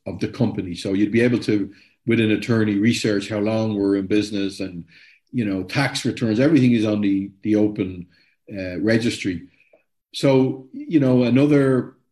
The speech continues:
what I recommend to clients, if they can, is to fly over to Frankfurt so I can show you them the vault, show them the office. So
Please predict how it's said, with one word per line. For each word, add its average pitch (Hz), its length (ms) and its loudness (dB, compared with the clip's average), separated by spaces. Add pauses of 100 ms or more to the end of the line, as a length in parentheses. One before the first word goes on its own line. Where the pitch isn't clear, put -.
(120)
what 135 180 0
I 196 120 4
recommend 135 640 0
to 110 80 -18
clients, 107 640 -4
if 127 160 0
they 107 120 2
can, 123 360 0
is 101 180 -2
to - 80 -14
fly 127 340 0
over 120 320 2
to 101 120 -16
Frankfurt 95 540 -10
so 107 220 0
I 120 120 4
can 104 380 -6 (120)
show 147 300 2
you 151 320 0
them 101 200 -8
the 92 100 -6
vault, 87 280 -8
show 139 280 2
them 135 160 0
the 95 180 -6
office. 90 280 -16
So 110 280 -4